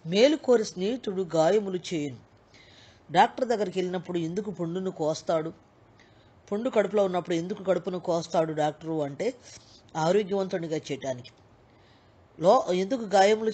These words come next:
చేస్తున్నాడంటే ఆ తర్వాత అతడు ఆరోగ్యవంతుడు అవుతాడు. మేలు కోరే స్నేహితుడు గాయములు చేస్తాడు. పగవాడు లెక్కలేని ముద్దులు పెట్టును అని రాయబడింది. అంటే పగవాడు, వాడి హృదయంలో నేను పగ ఉంటది, పైకి మాత్రం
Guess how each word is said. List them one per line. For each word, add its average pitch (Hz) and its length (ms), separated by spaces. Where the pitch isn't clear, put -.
చేస్తున్నాడంటే 180 580
ఆ 220 60
తర్వాత 202 500
అతడు 175 180
ఆరోగ్యవంతుడు 175 580
అవుతాడు. 139 300
మేలు 214 260
కోరే 220 360
స్నేహితుడు 180 420
గాయములు 160 420
చేస్తాడు. 131 360
పగవాడు 208 400
లెక్కలేని 180 440
ముద్దులు 160 300
పెట్టును 151 320
అని 147 180
రాయబడింది. 143 420
అంటే 208 240
పగవాడు, 214 480
వాడి 165 220
హృదయంలో 185 480
నేను 202 180
పగ 170 120
ఉంటది, 170 220
పైకి 185 300
మాత్రం 160 460